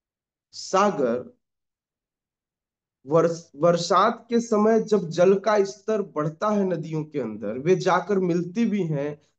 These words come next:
तब भी सागर उतना ही शांत बना रहता है,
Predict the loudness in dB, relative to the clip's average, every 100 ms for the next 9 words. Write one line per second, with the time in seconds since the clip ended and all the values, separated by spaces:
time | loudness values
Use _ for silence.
0 | _ -6 -4 -4 -4 -2 0 2 2 0
1 | -2 -6 -2 0 0 -2 -8 -4 -4 -4
2 | -6 -12 _ _ _ _ -10 -6 -8 -10
3 | -14 -16 -16